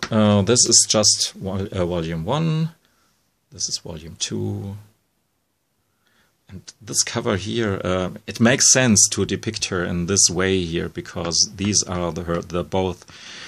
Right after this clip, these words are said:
the double identity of the main character. And again, this is no sto-, uh, spoiler as well, because you will really understand this, uh, particular fact very early.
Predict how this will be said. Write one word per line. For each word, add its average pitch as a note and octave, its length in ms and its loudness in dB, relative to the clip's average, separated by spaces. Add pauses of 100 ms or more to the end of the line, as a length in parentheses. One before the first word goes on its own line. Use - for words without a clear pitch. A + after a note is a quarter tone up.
(680)
the G#2+ 100 -6
double B2+ 340 4
identity A2+ 800 4
of F#2 380 0
the F2+ 140 2
main G#2 220 4
character. F#2+ 720 -2 (480)
And G2+ 320 0 (320)
again, G#2 360 2
this F#2 140 4
is - 300 2
no G2 300 -2
sto-, - 340 2
uh, F#2+ 260 4
spoiler F#2 680 2
as D#2 200 -4
well, G2+ 300 0
because E2+ 600 -4 (500)
you F#2 120 -6
will F2+ 220 0
really F2+ 640 -2 (340)
understand F#2+ 640 4
this, A#2 160 8 (260)
uh, E2+ 360 2 (100)
particular F2 500 -2
fact - 540 -2 (180)
very E2+ 300 -4
early. D#2+ 340 -8